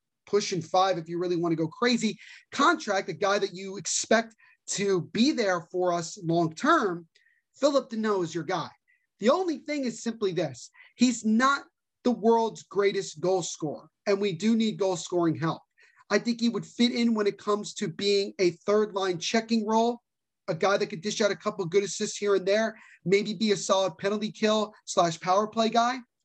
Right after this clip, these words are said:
But he doesn't, he doesn't really j-, jump out to me as, like, a really, really great signing.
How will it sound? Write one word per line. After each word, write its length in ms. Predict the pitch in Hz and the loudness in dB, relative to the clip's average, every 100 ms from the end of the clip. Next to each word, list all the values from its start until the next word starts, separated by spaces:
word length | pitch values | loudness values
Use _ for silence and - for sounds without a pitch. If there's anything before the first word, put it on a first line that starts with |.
| _ _ _ | _ _ _
But 120 | 233 | 0
he 100 | 226 | 2
doesn't, 420 | 240 277 285 269 _ _ - - _ _ _ _ | 0 0 -2 -10 _ _ -20 -20 _ _ _ _
he 100 | 240 | -2
doesn't 280 | 311 269 226 | 0 0 -4
really 440 | 185 220 247 247 | -2 2 4 2
j-, 220 | 226 - - | -2 -8 -8
jump 260 | 156 214 - | 0 0 2
out 220 | 208 214 | 0 -2
to 60 | 214 | -4
me 200 | 220 226 | -6 -4
as, 260 | 208 180 | -4 -2
like, 180 | 190 185 - | -2 -2 -2
a 60 | 180 | -8
really, 480 | 151 165 208 214 | -6 2 2 2
really 340 | 170 185 185 165 139 | -2 -2 -2 -6 -2
great 240 | 170 185 175 | 0 0 -2
signing. 560 | - 175 185 226 247 | -4 0 2 2 -2